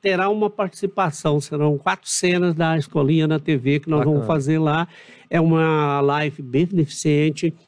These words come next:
Speaker 1: em prol do asilo, do asilo lá de Pitangui.
Speaker 2: De Pitangui.
Speaker 1: Toda a arrecadação doada para o asilo.
Speaker 2: Compromeço, comprometimento do Bora Podcast de, do,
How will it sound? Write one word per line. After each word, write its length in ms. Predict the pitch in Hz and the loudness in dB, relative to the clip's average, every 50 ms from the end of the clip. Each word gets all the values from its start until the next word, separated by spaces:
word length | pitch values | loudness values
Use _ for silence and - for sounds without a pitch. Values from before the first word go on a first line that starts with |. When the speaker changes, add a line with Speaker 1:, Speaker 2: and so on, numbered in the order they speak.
| _ _ | _ _
Speaker 1:
em 240 | - 185 202 208 196 | 0 0 2 2 0
prol 400 | 170 - - 160 170 170 180 180 | -2 -2 0 0 2 2 2 0
do 160 | 165 165 185 | 0 0 0
asilo, 720 | 185 175 165 139 123 117 - 190 196 202 190 165 143 139 131 - - _ _ _ _ - | 2 2 0 -2 -2 0 2 2 2 4 4 2 2 0 0 -4 -10 _ _ _ _ -4
do 120 | 139 143 | -2 0
asilo 500 | 147 143 127 117 147 147 151 170 160 151 | 0 0 0 0 2 2 2 2 2 2
lá 260 | 139 139 147 147 143 - _ - | 2 2 0 0 -4 -6 _ -8
de 140 | 151 143 127 | -6 -6 -6
Pitangui. 580 | - 156 147 - 151 147 139 123 113 117 110 | -4 -6 -4 -2 0 0 0 0 -2 -4 -6
Speaker 2:
De 120 | 107 120 120 | -6 -8 -10
Pitangui. 300 | - - 120 - 143 165 | -12 -12 -8 -4 0 2
Speaker 1:
Toda 200 | 185 190 175 160 | 2 2 2 2
a 20 | |
arrecadação 760 | 143 147 139 - 151 143 135 127 120 120 - - 139 147 151 - - | 0 0 0 0 0 0 0 0 -2 -2 -2 0 0 2 0 0 0
doada 380 | 151 143 135 131 131 135 127 | 0 0 0 0 -2 -4 -6
para 180 | 131 - 123 123 | -8 -10 -14 -12
o 80 | 127 | -12
asilo. 320 | 127 120 104 - 104 90 80 _ _ _ _ _ _ _ _ _ _ _ _ - | -12 -14 -14 -16 -20 -20 -20 _ _ _ _ _ _ _ _ _ _ _ _ -2
Speaker 2:
Compromeço, 680 | - 165 156 180 175 165 156 156 165 180 156 - - _ _ _ | -2 0 2 2 2 2 2 2 2 0 -2 -4 -10 _ _ _
comprometimento 800 | - 220 190 151 - 175 175 180 175 - 165 151 151 160 151 156 | -4 -4 -4 0 0 2 2 2 0 0 0 0 0 0 -2 -2
do 120 | 147 147 | -2 0
Bora 200 | 143 151 147 143 | 0 2 0 0
Podcast 560 | 143 - 151 143 - - - 160 165 160 156 151 | -2 -2 -2 -4 -4 -4 -2 0 0 0 -2 -6
de, 240 | 135 135 151 156 147 | -6 -4 -2 -2 -2
do, 520 | 131 127 143 147 139 131 120 117 120 123 | 0 0 0 2 2 2 0 -2 -4 -6